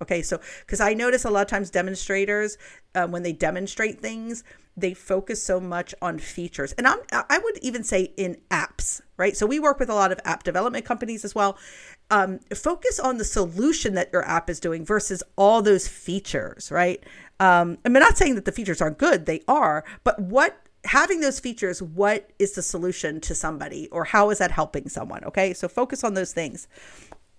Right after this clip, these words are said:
So that's number two. Number three is <sighs> taking a topic that is very complicated and simplifying it.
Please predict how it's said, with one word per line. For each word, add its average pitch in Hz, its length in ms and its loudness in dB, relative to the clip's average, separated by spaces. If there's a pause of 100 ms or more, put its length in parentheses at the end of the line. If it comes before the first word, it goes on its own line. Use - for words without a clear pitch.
(360)
So 269 120 4
that's 294 200 4
number 262 200 4
two. 156 180 -6
Number 240 400 -2
three 220 1040 0 (600)
is 240 640 4 (260)
<sighs> - 920 -4
taking 392 460 4 (160)
a 311 160 -2
topic - 840 -2 (800)
that 214 340 2
is 208 440 0 (340)
very 226 480 -2
complicated 170 1000 -6 (1080)
and 208 160 -2
simplifying - 840 -4
it. - 100 -20